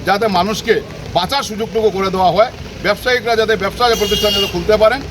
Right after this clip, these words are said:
সেই ব্যবস্থা যেন অতি সত্বর করা হয়। আজকের দিনে ভাঙ্গা প্রত্যেকটা কালভার্ট ব্লক, প্রত্যেকটা ড্রেন ব্লক। আমরা দেখি যখন, মানে, Facebook খুলে দেখা যায় শিলচরের বিধায়ক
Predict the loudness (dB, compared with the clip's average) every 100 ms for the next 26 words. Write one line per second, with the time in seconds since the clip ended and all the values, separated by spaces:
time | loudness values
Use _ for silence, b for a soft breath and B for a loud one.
0 | -10 -4 0 2 2 0 0 0 0 0
1 | -2 -2 -2 0 0 -2 -8 -10 -8 -8
2 | -8 -8 -6 -6 -4 -4 -4 -4 -4 -4
3 | -4 -4 -2 -2 -2 -2 -4 -2 -2 -2
4 | -2 0 2 2 0 -10 -6 -4 -2 0
5 | -2 -4 -14 -6 -4 -2 -2 -2 -4 2
6 | 0 2 2 2 0 -12 -6 -4 0 0
7 | 0 2 2 2 2 2 0 -6 -14 -14
8 | -6 -4 0 2 0 0 -4 -4 -10 -12
9 | -8 0 2 2 -2 -2 0 0 -2 -2
10 | -2 2 2 4 4 2 0 -2 -4 -2
11 | -2 0 2 2 2